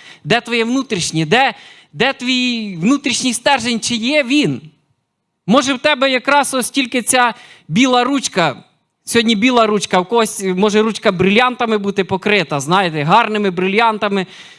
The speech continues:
дуже дорогою бути. А чи пише та ручка, чи тільки її сьогодні можна показувати людям і сказати: "Ось дивіться, як ми гарно співаємо, як ми прославляємо Господа, яка в нас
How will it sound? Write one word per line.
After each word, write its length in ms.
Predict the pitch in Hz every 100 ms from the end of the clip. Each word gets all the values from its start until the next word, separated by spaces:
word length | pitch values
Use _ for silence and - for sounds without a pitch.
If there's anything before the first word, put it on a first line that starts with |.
| -
дуже 400 | 131 151 226 220
дорогою 500 | 208 226 226 277 262
бути. 300 | 226 254 226
А 180 | 202 208
чи 180 | - 240
пише 400 | 330 320 285 226
та 220 | 247 359
ручка, 440 | 311 302 - 165
чи 160 | - 220
тільки 320 | 285 247 254 254
її 280 | 247 240 - - - -
сьогодні 360 | - 247 240
можна 300 | 247 240 226
показувати 640 | 220 220 233 208 214 214 214
людям 320 | 233 202 185
і 60 |
сказати: 480 | 165 180 175 196 180
"Ось 140 | 180 156
дивіться, 360 | 175 185 170
як 280 | 160 160 156
ми 100 | 175
гарно 320 | 175 180 170
співаємо, 680 | - 185 190 220 190 139 - _ - _ -
як 200 | 196 202
ми 100 | 202
прославляємо 680 | 202 - 202 208 208 202 196
Господа, 460 | 226 214 190 170
яка 200 | 175 226
в 40 | 233
нас 260 | 226 -